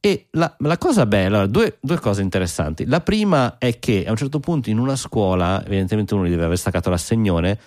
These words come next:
è iniziato a chiamare il dieci ottobre.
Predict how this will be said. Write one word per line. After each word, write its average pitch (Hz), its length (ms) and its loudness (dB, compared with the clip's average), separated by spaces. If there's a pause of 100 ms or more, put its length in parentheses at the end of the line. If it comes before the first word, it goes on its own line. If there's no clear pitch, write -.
(120)
è - 100 -4
iniziato 117 260 0
a 104 40 0
chiamare 90 540 2 (460)
il 104 120 -2
dieci 92 220 -2
ottobre. 87 520 0